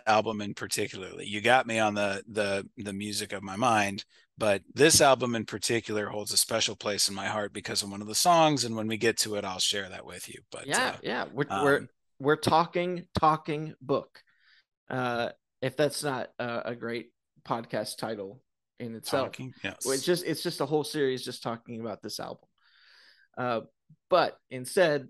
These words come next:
Speaker 2: we're just gonna spend, uh, you know,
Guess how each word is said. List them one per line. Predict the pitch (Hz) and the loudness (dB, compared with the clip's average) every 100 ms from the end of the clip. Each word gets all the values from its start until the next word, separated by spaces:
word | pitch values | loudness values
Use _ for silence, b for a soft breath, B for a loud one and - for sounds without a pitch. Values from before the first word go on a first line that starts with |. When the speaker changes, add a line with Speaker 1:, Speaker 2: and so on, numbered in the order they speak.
| _ | _
Speaker 2:
we're | 139 127 | 0 0
just | 131 - - _ _ _ - | 0 -6 -12 _ _ _ -14
gonna | 135 113 | -10 -8
spend, | 113 - 110 98 | -8 -8 -8 -6
uh, | 101 85 - - | -8 -8 -12 -16
you | 120 | -16
know, | 76 | -16